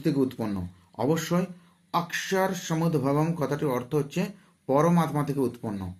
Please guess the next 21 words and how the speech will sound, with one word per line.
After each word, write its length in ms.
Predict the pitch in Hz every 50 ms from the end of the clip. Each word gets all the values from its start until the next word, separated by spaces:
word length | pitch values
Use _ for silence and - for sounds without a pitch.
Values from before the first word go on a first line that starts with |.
| - _
অর্থাৎ 280 | 110 117 117 156 170 170 -
অপশন 300 | 127 117 - - 123 120
সি। 160 | - - 110 92 87 - - - - _ _ -
চলে 140 | 156 156 170
যাব, 140 | 175 180 185 185
বৃদ্ধি 440 | 160 127 151 175 170 131 - 180 185 180
পদটির 340 | 160 147 135 135 - 170 139
উৎপত্তি 460 | 139 135 139 - 143 143 143 - 131
লেখো। 260 | 120 117 117 110 95 87 - - _ _ _ _ _
বিদযুক্ত 520 | - 90 147 180 175 170 147 170 175 175 -
লঠি, 460 | 175 147 135 147 156 156 151 151 175 180 180 - - 120 113
বিদযুক্ত 400 | 135 151 151 143 151 165 156 -
লটসি, 560 | 165 139 131 135 143 139 - - - 165 175 180 180 - - - - - - -
বিদযুক্ত 380 | 143 156 151 147 156 151 - 147
লট, 320 | 127 123 131 135 143 147 - - _ - - _ _ _ _ _ _ _ _ _ _ _ _
লোট 280 | 117 123 131 139 139 139 - - _
ত 40 | - 147 151 165 175 175 - - - _ _ -
না 80 | 107
বিদযুক্ত 400 | 101 110 147 147 143 151 151 151 165
লং 240 | 135 117 123 135 151 156 131
দ? 80 | -